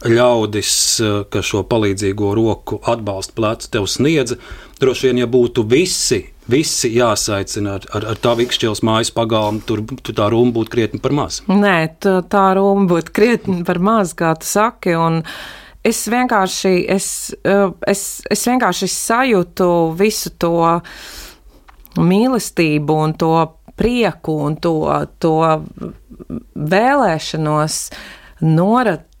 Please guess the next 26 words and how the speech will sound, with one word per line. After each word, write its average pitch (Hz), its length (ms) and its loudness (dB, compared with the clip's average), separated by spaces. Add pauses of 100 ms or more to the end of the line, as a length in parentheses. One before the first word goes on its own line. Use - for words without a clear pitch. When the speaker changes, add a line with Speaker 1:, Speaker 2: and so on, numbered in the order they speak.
Speaker 2:
tev 214 400 2
vēl 190 280 2
tik 160 220 -2
daudz 202 320 0
šajā 160 200 2
dzīvē 151 340 2
ir 147 100 2
jāizdara, 143 720 0
tev 147 300 2
jāiet 160 460 0
uz - 100 -8
priekšu, 160 680 -2 (120)
un 147 220 2 (260)
lai 156 260 2
kas, 208 280 -2 (600)
lai 151 240 0
cik 202 400 -4
sāpīgas 170 760 0
pieredzes 170 580 0
tev 151 180 0
nebūtu 147 400 -2
bijušas, 160 520 0
bet 160 200 -4
tev 170 300 2
jādodās 147 680 0
tālāk. 180 640 -2